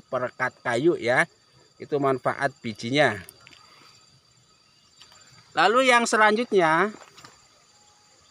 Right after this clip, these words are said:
daunnya. Daun orok-orok ini, daun ini, itu mengandung protein yang tinggi, sehingga bisa dimanfaatkan untuk pakan ternak,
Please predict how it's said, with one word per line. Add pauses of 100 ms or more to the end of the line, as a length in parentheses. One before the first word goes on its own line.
(960)
daunnya. (1500)
Daun
orok-orok
ini,
daun
ini, (1200)
itu
mengandung
protein
yang
tinggi, (560)
sehingga
bisa
dimanfaatkan
untuk
pakan
ternak,